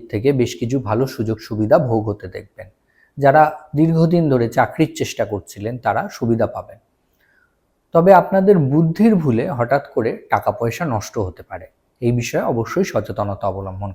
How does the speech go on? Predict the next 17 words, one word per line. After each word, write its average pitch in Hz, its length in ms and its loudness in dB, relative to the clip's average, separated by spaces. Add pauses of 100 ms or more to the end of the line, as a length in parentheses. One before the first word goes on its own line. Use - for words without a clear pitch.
করবার 95 360 -12
চেষ্টা - 380 -20
করবেন। 95 280 -20 (600)
প্রেমজ 170 260 4 (160)
সম্পর্কের 175 640 2
দিক 180 180 -4
থেকে 202 200 0
সময়টি 135 420 -4 (100)
খুব 143 120 -2 (100)
ভালো 135 260 0
নয়। 127 240 -6 (560)
দাম্পত্য 151 580 2
জীবনের 143 520 2
দিক 110 200 -4
থেকে 113 200 -2
রোম্যান্স 110 420 -2
বজায় 104 300 -2